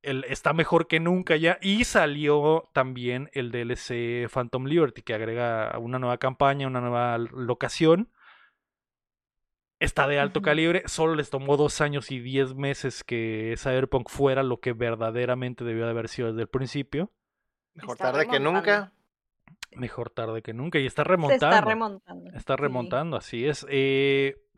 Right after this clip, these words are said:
Speaker 1: ¿qué piensas, Héctor, de que Cyberpunk dos mil setenta y siete esté de regreso? No solo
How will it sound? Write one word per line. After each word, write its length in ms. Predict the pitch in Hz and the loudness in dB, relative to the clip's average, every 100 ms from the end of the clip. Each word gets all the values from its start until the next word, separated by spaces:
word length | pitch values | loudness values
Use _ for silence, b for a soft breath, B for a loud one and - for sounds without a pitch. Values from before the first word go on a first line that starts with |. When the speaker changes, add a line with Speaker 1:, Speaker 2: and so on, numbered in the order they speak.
| - | -2
Speaker 1:
¿qué 140 | 185 | 0
piensas, 540 | 180 202 208 190 196 - | 0 0 0 0 -4 -4
Héctor, 300 | 180 - 127 | -4 -4 -4
de 120 | 117 | -6
que 280 | - 110 107 113 | -8 -10 -10 -10
Cyberpunk 440 | - 135 139 123 | -4 -2 0 -2
dos 140 | 113 113 | -4 -6
mil 140 | 120 | -6
setenta 320 | - - 120 | -8 -12 -12
y 40 | 107 | -12
siete 180 | - 135 | -12 -4
esté 180 | - | 2
de 80 | 151 | 4
regreso? 480 | 165 156 143 165 190 | 4 2 0 0 2
No 140 | 220 | 2
solo 560 | - 285 277 311 269 | 4 6 8 6 6